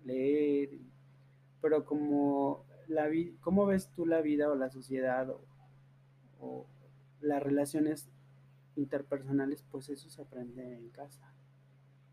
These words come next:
Y, eh, pues, en el momento en que entendamos que el valor de una persona reside en, solo por el simple hecho de ser una persona,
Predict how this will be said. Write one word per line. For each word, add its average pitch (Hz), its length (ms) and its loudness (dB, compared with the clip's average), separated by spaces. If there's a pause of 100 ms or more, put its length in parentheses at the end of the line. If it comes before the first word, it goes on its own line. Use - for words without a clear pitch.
(200)
Y, 175 580 0
eh, 143 720 4 (120)
pues, 151 360 -4 (840)
en 160 120 2
el 156 100 2
momento 160 380 4
en 185 100 4
que 165 100 0
entendamos 147 800 4 (100)
que 139 560 0
el 143 100 0
valor 143 320 2
de 156 80 -2
una 160 200 0
persona 147 600 0 (680)
reside 156 720 -2
en, 156 380 -2 (460)
solo 170 360 2
por 165 140 0
el 139 100 0
simple 147 320 -2
hecho 151 160 -14
de 143 100 -6
ser 135 200 -6
una 139 220 0
persona, 127 520 -10